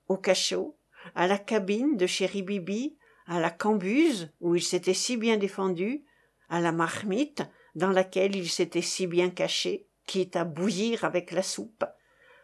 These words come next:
enfin partout où Chéri Bibi avait porté ses pas. Comme il revenait sur le pont, il se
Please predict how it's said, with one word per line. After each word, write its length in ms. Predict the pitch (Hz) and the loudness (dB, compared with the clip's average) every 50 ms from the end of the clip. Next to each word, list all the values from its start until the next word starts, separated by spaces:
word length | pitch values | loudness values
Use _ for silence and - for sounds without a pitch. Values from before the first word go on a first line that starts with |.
| _ _ - | _ _ 2
enfin 520 | 208 233 247 240 - 254 247 240 233 233 233 _ | 2 2 2 2 2 2 4 4 4 2 0 _
partout 640 | - 262 247 - - - - - 202 196 190 - - - | 2 2 2 0 -2 -12 -10 -6 -6 -4 -6 -6 -8 -6
où 100 | 196 190 | -6 -4
Chéri 400 | - - 214 208 202 214 220 202 | -2 0 0 2 2 2 0 0
Bibi 400 | 190 214 208 175 190 214 214 214 | 0 -2 -2 0 0 0 2 2
avait 200 | 202 185 190 185 | 4 4 2 2
porté 440 | 190 196 196 190 - - - 208 | 2 0 -2 -2 -2 -2 -2 0
ses 220 | 214 - - - 110 | 0 -2 -4 -8 -8
pas. 340 | - - 156 - - - _ _ _ _ _ _ _ _ _ _ _ _ _ _ _ _ _ _ _ _ _ _ _ _ _ _ _ _ _ _ _ | -6 -4 -4 -4 -4 -4 _ _ _ _ _ _ _ _ _ _ _ _ _ _ _ _ _ _ _ _ _ _ _ _ _ _ _ _ _ _ _
Comme 220 | - - 262 269 285 | 2 4 6 8 8
il 100 | 285 277 | 8 8
revenait 440 | 285 339 330 320 311 302 339 381 381 | 6 4 6 8 8 8 8 8 6
sur 240 | - - 226 202 | 4 0 0 4
le 160 | 208 214 214 214 | 4 4 4 4
pont, 320 | - - 302 339 381 - - _ _ _ _ _ _ _ _ - | 2 4 4 4 4 2 -2 _ _ _ _ _ _ _ _ 2
il 120 | 294 302 | 2 2
se 280 | 277 - - 233 214 220 | 2 4 4 4 4 4